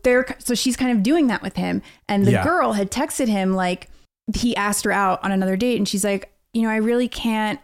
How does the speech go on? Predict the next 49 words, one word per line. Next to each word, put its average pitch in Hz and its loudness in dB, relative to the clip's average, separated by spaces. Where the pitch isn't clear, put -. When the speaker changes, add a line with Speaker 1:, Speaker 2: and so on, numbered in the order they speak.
Speaker 1:
um, 190 -2
I 202 -4
have 214 0
a 233 0
lot 202 0
going 214 0
on 190 -2
personally, 233 0
so 233 -4
it's 202 -4
not 202 0
a 208 0
good 190 -2
time 175 -2
right 165 -4
now." - -4
Speaker 2:
Yeah. 98 -6
Speaker 1:
<laughs> - -
The 240 0
woman 247 2
who 202 2
was, 196 0
like, 185 -4
helping, 202 -2
she 202 -4
was 202 -2
like, - -6
the 190 -2
dating 214 2
coach, 185 0
she 202 -4
was 202 0
like, 202 -2
"So 240 -2
what 233 0
do 320 4
you 339 4
think 320 0
that - -18
this 277 0
means?" 254 0
And 208 0
he's 202 2
like, 196 -2
"I'll 240 2
text 240 -4
her 214 -2
next 185 -4
week." 180 -4